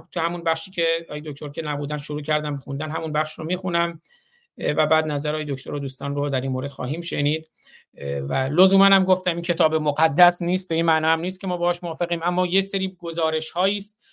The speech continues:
که توی آمریکا چنین گزارش‌هایی، اونم از یک فردی که، اه، از یه طرف در کنار شاهزاده رضا پهلوی بوده و از سوی دیگر، اه،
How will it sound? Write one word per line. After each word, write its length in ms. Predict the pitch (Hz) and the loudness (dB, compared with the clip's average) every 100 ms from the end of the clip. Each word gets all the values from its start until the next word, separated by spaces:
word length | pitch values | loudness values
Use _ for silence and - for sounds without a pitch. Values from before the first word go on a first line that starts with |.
| _ _ - | _ _ -12
که 80 | 180 | -8
توی 180 | 185 | -4
آمریکا 440 | 190 170 165 160 180 | -2 -4 -6 -4 -6
چنین 280 | 180 170 160 | -4 -10 -10
گزارش‌هایی، 600 | 156 151 151 143 175 175 | -8 -6 -6 -6 -6 -6
اونم 280 | 170 170 160 | -4 -4 -2
از 180 | 147 | -4
یک 140 | 165 165 | -6 -4
فردی 340 | 170 165 170 | -2 0 -2
که، 300 | 165 165 165 - _ _ _ | -4 -2 -2 -6 _ _ _
اه، 260 | - 151 147 139 - _ - - 180 | -8 -4 -4 -6 -12 _ -14 -12 -4
از 220 | 160 151 | -2 2
یه 60 | 180 | 2
طرف 300 | 180 165 - | 4 4 2
در 120 | 156 | -2
کنار 400 | 143 160 160 208 | -2 -2 2 2
شاهزاده 480 | 190 170 147 156 160 | 0 -2 -4 -4 -4
رضا 260 | 151 147 147 | -4 -4 -4
پهلوی 420 | 156 139 139 190 | -4 -2 -2 -2
بوده 260 | 165 147 | -2 -4
و 80 | 147 | 0
از 180 | 143 139 | -2 -2
سوی 240 | - 160 | -8 -10
دیگر، 400 | 156 135 156 160 - - - _ _ 151 | -6 -2 0 0 -2 -18 -20 _ _ -8
اه، 160 | 139 | -6